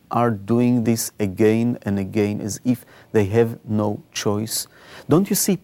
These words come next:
peoples acting this way? When I look at my country, for example, or when I look at the Palestinians, at any crossroad, when we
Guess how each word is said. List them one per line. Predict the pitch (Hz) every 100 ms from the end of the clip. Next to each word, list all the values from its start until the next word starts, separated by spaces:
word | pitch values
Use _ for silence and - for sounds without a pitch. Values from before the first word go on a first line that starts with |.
| _ -
peoples | 196 202 220 110 90 - _ _ _ _ _ _
acting | - - - 107 95 90
this | 117 107 - -
way? | 104 92 87 _ _ _ _ _
When | 131 143
I | 185
look | 190 185
at | 160
my | 127 151
country, | 147 147 143 104
for | 95 98
example, | - 92 87 101 110
or | 120 - - - _
when | 120
I | 139
look | 160 160
at | 127
the | 123
Palestinians, | - 113 110 - 123 113 92 - - - _ _ _ _ _
at | 160 160 - -
any | 190 208
crossroad, | 202 - 160 165 - 104 90 95
when | 123 139 131
we | 156 156